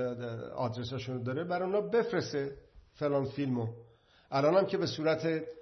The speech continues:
مخفی می‌شه کار کرد با اسم مستعار از داخل خارج ایران بدون هیچ خطری، هیچ زحمتی هم نداره، هیچ خرجی هم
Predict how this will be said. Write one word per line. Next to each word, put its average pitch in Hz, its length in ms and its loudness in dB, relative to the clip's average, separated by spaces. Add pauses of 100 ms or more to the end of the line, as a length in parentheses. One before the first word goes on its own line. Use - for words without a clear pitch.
(760)
مخفی 143 480 2
می‌شه 214 280 0
کار 175 240 4
کرد 135 260 2
با 135 120 2
اسم 135 220 -2
مستعار 117 640 0
از 123 180 -2
داخل 131 380 0
خارج 123 400 0
ایران 90 300 -4 (680)
بدون 170 240 2
هیچ 175 180 4
خطری، 131 440 0 (360)
هیچ 175 160 -8
زحمتی 170 440 4
هم 165 120 4
نداره، 175 360 2 (260)
هیچ 156 160 -6
خرجی 165 320 6
هم 156 80 6